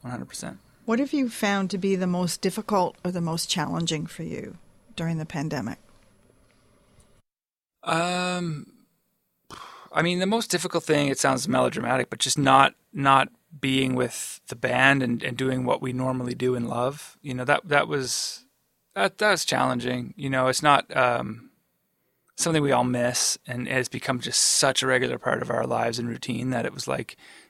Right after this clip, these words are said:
Speaker 1: it's like missing a limb or something when it goes away. And, um, challenging raising kids too. I mean, like, all, you know,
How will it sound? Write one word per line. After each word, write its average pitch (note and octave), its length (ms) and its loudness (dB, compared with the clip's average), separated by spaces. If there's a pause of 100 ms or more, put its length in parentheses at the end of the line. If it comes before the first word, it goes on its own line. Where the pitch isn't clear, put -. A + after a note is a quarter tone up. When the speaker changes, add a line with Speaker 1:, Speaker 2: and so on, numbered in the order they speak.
Speaker 1:
it's - 100 -6
like C3 160 -4
missing B2+ 400 0
a A#2+ 220 -6 (400)
limb C3 400 -2
or B2 60 0
something B2+ 340 -2
when - 120 -4
it - 60 -8
goes A#2+ 240 0
away. B2+ 380 2
And, A#2 160 -6 (880)
um, B2 600 0 (1300)
challenging F3 540 4
raising D3 300 4
kids E3 280 0
too. D3+ 260 -2
I - 20 -2
mean, B2 180 -2
like, - 280 -4
all, - 300 2
you C3+ 140 -2
know, A#2 200 -4